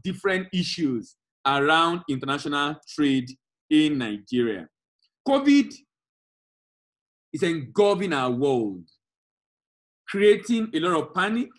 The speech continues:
and creating a lot of challenges. But what's clear about it is that it has come to change the way we know business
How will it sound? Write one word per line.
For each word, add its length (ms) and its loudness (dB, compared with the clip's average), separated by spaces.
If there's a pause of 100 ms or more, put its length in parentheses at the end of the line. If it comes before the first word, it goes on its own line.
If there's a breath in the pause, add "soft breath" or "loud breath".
(200)
and 160 -8
creating 260 0
a 100 -2
lot 80 -2
of 160 -4
challenges. 760 -4 (1800)
But 120 2
what's 300 2 (440)
clear 360 2 (120)
about 400 2
it 100 -8
is 160 -4
that 340 -2 (160)
it 180 -6 (120)
has 300 0
come 260 2
to 240 0
change 680 0
the 120 -2
way 260 2
we 180 2
know 220 2
business 720 -8